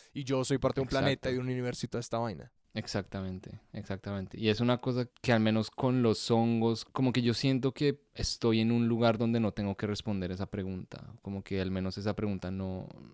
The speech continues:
Speaker 2: no exige de mí que yo diga que sí o que no. Como que simplemente, ah, sí, voy a perder mi yo y me voy a, voy a,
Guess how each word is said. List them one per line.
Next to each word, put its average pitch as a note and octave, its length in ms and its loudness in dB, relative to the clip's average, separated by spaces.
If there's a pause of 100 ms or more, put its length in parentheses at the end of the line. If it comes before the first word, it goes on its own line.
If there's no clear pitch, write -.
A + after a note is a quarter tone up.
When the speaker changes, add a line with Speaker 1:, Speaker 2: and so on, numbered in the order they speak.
Speaker 2:
no A2+ 200 2
exige A2+ 400 0
de A2 120 2
mí F#2+ 200 0
que G2 140 -6
yo F#2+ 120 0
diga F#2+ 220 0
que G2+ 140 -6
sí F#2 240 -6
o F2 100 -4
que F#2+ 140 -6
no. F2 340 -4
Como F2+ 220 -8
que F2 260 -8
simplemente, F#2+ 540 -4
ah, G#2+ 200 6
sí, G#2 280 -2
voy F#2+ 120 0
a F2 80 -2
perder F#2 600 -2
mi F#2+ 180 -6
yo G#2 340 2
y F#2+ 100 0
me F2+ 120 -4
voy F2 140 -4
a, F2 240 -6
voy F2+ 180 -4
a, E2 220 -2